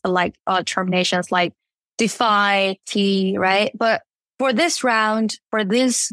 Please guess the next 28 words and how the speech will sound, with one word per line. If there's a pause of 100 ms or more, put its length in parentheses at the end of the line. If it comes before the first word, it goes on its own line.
Bitcoin
halving (180)
and
the
upcoming
bull
market, (380)
I
think, (180)
well,
it
falls
down
to
two
categories. (240)
One
is,
like
I
mentioned,
the
infrastructure
part. (220)
So
interoperability (220)
and
modularity